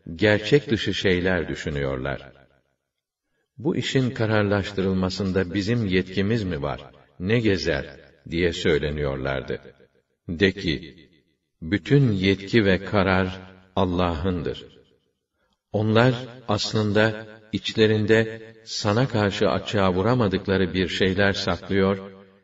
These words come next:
ve kendi aralarında, "Bu emir ve komuta işinde bir payımız olsaydı, şimdi burada olmaz,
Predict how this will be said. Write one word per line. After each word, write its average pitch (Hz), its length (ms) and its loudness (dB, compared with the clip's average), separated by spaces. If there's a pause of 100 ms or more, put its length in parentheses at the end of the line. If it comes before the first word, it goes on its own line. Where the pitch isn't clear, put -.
(180)
ve 92 160 0
kendi 98 420 0
aralarında, 98 840 2 (840)
"Bu 123 320 -2
emir 123 340 4
ve 101 160 6
komuta 107 400 0
işinde 98 520 0
bir 98 140 2
payımız 98 480 0
olsaydı, 110 760 0 (340)
şimdi 110 480 0
burada 98 320 2
olmaz, 98 680 0